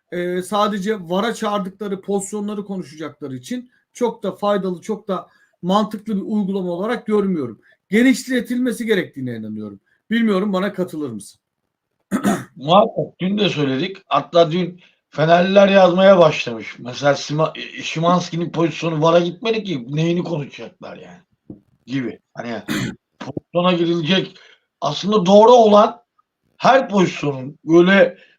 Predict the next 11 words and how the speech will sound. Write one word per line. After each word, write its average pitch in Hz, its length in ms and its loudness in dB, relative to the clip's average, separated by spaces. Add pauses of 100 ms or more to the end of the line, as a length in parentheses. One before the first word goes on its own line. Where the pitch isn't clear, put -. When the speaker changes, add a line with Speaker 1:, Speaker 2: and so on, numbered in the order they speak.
(120)
Speaker 2:
muha-, 180 520 4
şeyde 180 380 4
kalan, 156 480 4 (140)
hani 147 180 -2
ya, 151 320 2 (160)
hakem 170 460 2
kararına 180 840 6 (500)
kulak 190 400 2 (580)
şeyiyle 196 460 2
de 165 60 2
olsa, 156 480 2